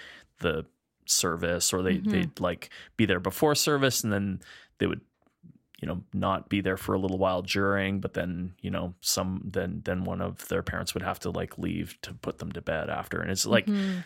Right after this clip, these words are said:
Speaker 1: it's a lot to juggle. I think, like, they were pretty young when I was there. I don't exactly know how old they were, but I think somewhere in the neighborhood of, like, just getting to be school aged or
Speaker 2: Okay.
Speaker 1: something like that.
Speaker 2: Yeah.
Speaker 1: Um, but yeah,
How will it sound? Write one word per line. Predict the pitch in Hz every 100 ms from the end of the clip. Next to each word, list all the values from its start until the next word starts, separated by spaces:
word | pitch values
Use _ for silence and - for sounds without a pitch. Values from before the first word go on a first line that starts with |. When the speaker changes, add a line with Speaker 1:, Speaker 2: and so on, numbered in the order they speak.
| -
Speaker 1:
it's | -
a |
lot | 117 113 113 -
to | 120
juggle. | 104 98 113 120
I | 110
think, | - 120 - - 117
like, | 107
they | - 139
were | 139
pretty | - 147
young | 117 92 85 98 156 - _ _ - -
when | 104
I | 98
was | 90 92
there. | 98 107 117
I | - - _ -
don't | 92 190 - _ _
exactly | 104 90 85 - - 104
know | 107 98
how | 113
old | 110 117
they | 131
were, | 127 131
but | - 87
I | -
think | - - - 92 107 -
somewhere | - 107 113 113
in | 110
the |
neighborhood | 110 110 110 113
of, | 110 -
like, | 82 - - - - - _
just | - - 87 90 - -
getting | 87 90 90 90 90
to | 107
be | 90 90 90 85
school | - - 92 92
aged | 101 117 - - - _
or | 120
Speaker 2:
Okay. |
Speaker 1:
something | - 151 135
like | 139
that. | 143 147 - - - -
Speaker 2:
Yeah. | 180 - - - - -
Speaker 1:
Um, | 110 101 98 95 _ _ _ _ - _ _ _ - - 117
but | 120
yeah, | 120 104 135 110